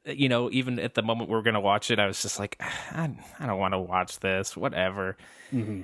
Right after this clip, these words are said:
Speaker 1: And then we just put it on, and it's like, well, the voice acting's great. Like, they've, there's, like, drama that makes sense, like, plot lines that work, and, like, through each episode and through the entirety of the show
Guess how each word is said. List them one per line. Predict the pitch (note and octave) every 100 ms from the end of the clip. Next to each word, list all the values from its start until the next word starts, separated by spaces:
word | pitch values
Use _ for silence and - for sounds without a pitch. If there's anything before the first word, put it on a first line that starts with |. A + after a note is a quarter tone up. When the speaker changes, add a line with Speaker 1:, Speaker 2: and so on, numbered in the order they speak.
| -
Speaker 1:
And | C3+
then | F3+ F3+ -
we | D3+ D#3
just | E3+ -
put | F3+
it | E3
on, | E3+ G3
and | F3
it's | C#3
like, | A#2+ -
well, | A2+
the | G#2+
voice | G2 A2 D3 D#3
acting's | D3 - D3+ D3
great. | D#3 D3+ E3+ F3+ -
Like, | A#2 G#2+ -
they've, | G#2 F#2+ - -
there's, | F#2+ F#2
like, | F#2 - _ - -
drama | G2+ G2 B2 C#3+ D3+ D3
that | D3 -
makes | C#3 -
sense, | - C#3+ D#3 -
like, | F#2+ -
plot | G#2 A#2+ -
lines | C3 C3+ C#3 -
that | C#3+ -
work, | B2+ C#3 C#3 B2+
and, |
like, | G2 F2 - - - _
through | - G#2+
each | F2 A2+ -
episode | G#2 - - A2+ A2+
and | G#2
through | - G2
the | F#2+
entirety | F#2 A2 A2 A2
of | F#2
the | G#2
show | - G#2 A#2